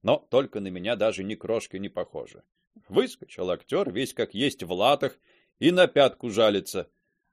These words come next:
А дай мне такую сбрую, я бы гораздо громче разыграл. Остальная же игра вся по-языческому, с открытостью до самых пор, и, э, вдовому или одинокому человеку это видеть неспокойно.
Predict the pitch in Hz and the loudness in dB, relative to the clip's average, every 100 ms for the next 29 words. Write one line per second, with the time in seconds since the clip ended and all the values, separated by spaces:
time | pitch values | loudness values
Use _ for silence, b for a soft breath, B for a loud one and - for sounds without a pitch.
0 | - 151 175 - _ _ 104 151 269 247 | -2 0 0 -4 _ _ 2 6 6 4
1 | 220 214 - 165 156 120 110 147 269 277 | -2 -4 -2 0 2 0 2 4 4 2
2 | 143 151 196 185 151 147 175 170 208 151 | 2 2 2 4 6 6 6 4 2 6
3 | 147 147 139 196 196 139 113 95 80 - | 6 6 2 -6 -6 -6 -4 -4 -4 -8
4 | _ _ _ _ - 113 - 143 139 220 | _ _ _ _ -2 -2 4 4 6 2
5 | 254 131 165 143 196 208 - 202 - 165 | 0 0 0 0 0 0 0 -4 -2 -2
6 | 127 202 - - - 151 143 b b - | -2 -4 -8 -12 -8 -4 -6 b b 2
7 | 175 - 143 185 190 156 - 147 135 127 | 2 4 6 6 4 -2 -2 2 2 4
8 | 165 160 160 - 175 143 131 151 135 135 | 2 0 -4 2 6 6 4 0 2 0
9 | 131 131 110 147 214 208 190 160 156 151 | 0 -2 2 6 8 6 4 0 0 2
10 | 151 123 135 123 156 170 160 - 143 123 | 2 2 0 0 0 -2 -4 -2 0 2
11 | 101 135 107 127 127 101 113 117 - 107 | 0 -2 -2 -2 -4 -6 -8 -10 -10 -10
12 | 107 - 117 98 98 98 87 | -10 -8 -6 0 0 0 -6